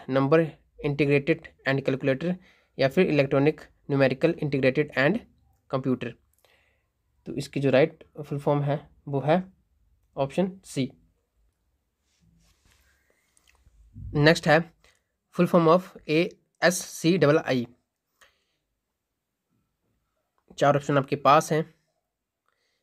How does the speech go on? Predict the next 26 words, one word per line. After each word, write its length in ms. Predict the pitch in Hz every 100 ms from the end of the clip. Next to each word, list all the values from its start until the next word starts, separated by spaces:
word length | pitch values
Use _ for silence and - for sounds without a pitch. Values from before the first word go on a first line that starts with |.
| _ _ _ _ 151
इसका 240 | - 196
राइट 180 | 175 170
आंसर 240 | 165 160
है 180 | 156 180 - _ _ -
ऑप्शन 380 | 143 - 156 185 - _ _ _ _ _ _
बी, 260 | 127 123 110 _ _ _ _ _ _ _
अमेरिकन 460 | 143 147 143 143 180
स्टैंडर्ड 440 | 185 156 147 160 160 _
कोड 200 | - 143
फॉर 300 | 151 160 165
इन्फॉर्मेशन 500 | 160 156 147 139 165
इंटरचार्ज। 800 | 139 135 170 - _ - 123 120 - _ _ _ _ -
अगर 160 | 147 165
आपने 260 | 156 160
मेरी 240 | 147 143 156
फिफ्टी 300 | 151 143 156
प्लस 520 | - - 143 151 151
क्वेश्चन 260 | - 143 151
की 120 | 147
जो 140 | 143
कंप्यूटर 400 | 143 131 143 143 139
की, 140 | 147 143 - _ - _ _ -
ए, 100 | 131
वीडियो 320 | 123 135 151 151
थी 200 | 160 165 -
जिसमें 260 | 131 139